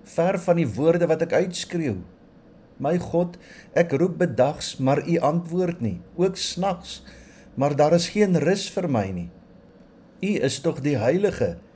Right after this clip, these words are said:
U heers waar die lofliedere van Israel opklink. Amen. Ek groet julle in die naam van die Vader, en die Seun en die Heilige Gees.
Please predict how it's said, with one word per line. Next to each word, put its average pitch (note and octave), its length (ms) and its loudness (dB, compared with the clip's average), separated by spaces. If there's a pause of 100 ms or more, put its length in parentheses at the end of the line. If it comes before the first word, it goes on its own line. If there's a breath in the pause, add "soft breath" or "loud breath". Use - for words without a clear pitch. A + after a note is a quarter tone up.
(300 loud breath)
U G#3+ 100 2
heers C3 640 2 (220 loud breath)
waar C3+ 320 2
die D#3 160 0
lofliedere A#2+ 800 0
van - 320 -2
Israel F3+ 520 -2
opklink. G2+ 580 -4 (640)
Amen. F#2 540 -4 (760 loud breath)
Ek D3 220 -2
groet F3 240 0
julle D3 160 2
in C3 80 0
die A#2+ 80 2
naam A2+ 240 2
van A2 160 -4
die A2 80 -2
Vader, F3+ 600 0
en G#2 120 -6
die G2+ 80 -6
Seun G#2 460 -4 (500 loud breath)
en A2 160 -2
die G2+ 100 -2
Heilige G2 480 -6
Gees. - 600 -12